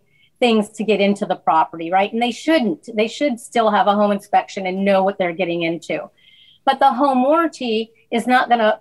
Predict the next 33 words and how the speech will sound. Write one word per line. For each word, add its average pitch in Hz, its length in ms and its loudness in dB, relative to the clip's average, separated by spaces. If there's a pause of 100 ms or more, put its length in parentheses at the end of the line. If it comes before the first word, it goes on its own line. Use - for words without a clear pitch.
cover 247 280 0
problems 220 480 0
they 208 160 2
already 190 320 0
know. 269 280 -2
It's 254 120 -8
gonna 247 200 -6
cover 240 300 0
what 220 220 0
we 214 120 -2
don't 220 300 -2
know 208 160 2
going 190 380 -2
forward. 277 480 2
Well, 208 340 -2
now 262 300 0
they 269 100 -2
might 240 160 0
have 226 100 -6
spent 226 500 -2 (340)
more 233 340 2
than 262 200 0
they 196 280 -2
planned 233 400 0
in 214 100 -2
order 214 200 0
to 208 100 -2
get 208 220 -2
their - 200 2
offer 320 300 0
to 208 100 0
be 190 160 -6
accepted 202 680 0